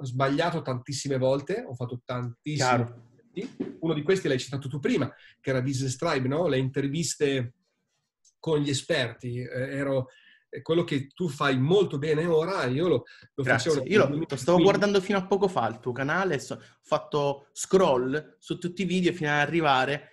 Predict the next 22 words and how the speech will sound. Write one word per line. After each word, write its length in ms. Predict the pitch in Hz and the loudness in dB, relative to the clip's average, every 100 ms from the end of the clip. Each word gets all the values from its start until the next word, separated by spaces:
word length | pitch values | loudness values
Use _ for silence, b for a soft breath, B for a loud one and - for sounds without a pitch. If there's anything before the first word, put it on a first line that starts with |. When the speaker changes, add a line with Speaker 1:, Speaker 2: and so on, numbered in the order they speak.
| B | B
Speaker 2:
alle, 340 | - 139 135 131 | -2 0 2 2
alle 200 | 139 131 | 2 2
interviste. 600 | 127 135 127 127 120 123 | 2 -2 -4 -4 -4 -2
Una 140 | 131 | -2
figata, 320 | 123 151 165 131 | 0 2 2 2
perché 180 | 117 | 0
fra 120 | 127 165 | 2 2
l'altro 220 | 170 160 | 2 2
io 80 | 147 | 4
me 60 | |
lo 60 | 127 | 4
ricordo 460 | 123 127 196 131 127 | 4 4 4 4 0
quando 180 | 127 127 | -2 -2
tu 100 | 123 | -4
facevi 200 | 127 131 | -2 -2
interviste, 400 | 127 156 143 147 | 0 -2 -2 -2
perché 200 | 123 123 | -4 -6
ti 80 | 117 | -6
seguivo 420 | 120 147 127 117 | -4 -2 -2 0
già 140 | 117 | -2
ai 140 | 113 117 | -4 -4
tempi. 440 | 107 107 - | -8 -10 -16